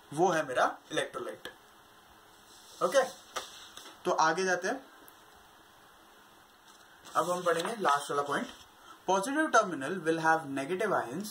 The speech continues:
from electrolyte forming a layer, and similarly electrode connected to the negative terminal will have positive ions from the electrolyte। अभी मैंने इलेक्ट्रोलाइट बीच में रखा है, ऑलराइट,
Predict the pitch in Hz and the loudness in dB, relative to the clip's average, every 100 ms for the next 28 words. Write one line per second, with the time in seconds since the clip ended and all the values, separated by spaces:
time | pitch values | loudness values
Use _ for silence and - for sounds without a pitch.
0 | - - - - 165 196 196 139 123 - | -14 -20 -16 -6 -2 -2 -2 -6 -6 -4
1 | 123 123 170 214 - - - - - - | -2 0 -2 -6 -18 -20 -20 -20 -20 -20
2 | - - - 147 151 202 208 165 127 120 | -18 -8 0 0 0 -4 0 0 2 2
3 | 131 208 - - - - 160 165 208 226 | 2 0 -8 -20 -18 -4 -2 -2 -4 -2
4 | 247 156 135 214 156 147 165 - 175 165 | -2 -2 -2 -4 -4 -2 -4 -4 -2 0
5 | 214 - - - - 170 160 165 247 - | 0 -6 -20 -20 -6 -2 -2 -4 -8 -6
6 | 185 156 135 135 185 220 233 147 117 113 | -4 -4 -4 -4 -2 -2 -2 -2 -2 -4
7 | 143 240 - - 139 151 170 247 - 170 | -4 -4 -10 -12 -6 0 2 2 0 -2
8 | 160 214 233 151 131 156 190 208 208 147 | 0 -2 2 2 2 -2 -6 -2 -2 -2
9 | 127 123 107 - 185 240 240 226 190 175 | -2 -2 -2 0 0 0 -2 0 0 0
10 | 202 196 196 170 175 170 - 120 - - | 0 -2 -2 -6 -4 -4 -4 -6 -12 -8
11 | 143 180 | -2 -2